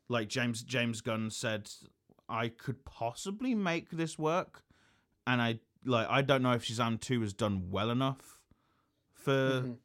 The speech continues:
Speaker 1: like, for it to warrant being included, like, immediately in what James Gunn's doing.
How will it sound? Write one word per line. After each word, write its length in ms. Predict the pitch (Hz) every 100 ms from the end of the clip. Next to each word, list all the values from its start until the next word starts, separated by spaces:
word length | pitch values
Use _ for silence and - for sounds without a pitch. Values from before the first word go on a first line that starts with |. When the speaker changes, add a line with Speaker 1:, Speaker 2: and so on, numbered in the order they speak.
| -
Speaker 1:
like, 300 | 131 120 -
for 100 | 139
it 140 | 117
to 100 | 131
warrant 540 | 117 107 117 120 120 - _ _ _ _ _
being 200 | 127 120
included, 680 | 113 110 - 117 113 113 110 - - - _ _ _ _ _ _ _ -
like, 440 | 113 104 - - _ _ _ _ _ _ -
immediately 1080 | 143 120 117 120 143 160 196 190 202 214 -
in 120 | 196
what 120 | 202
James 260 | 196 208 202
Gunn's 300 | 214 208 202
doing. 380 | 226 226 226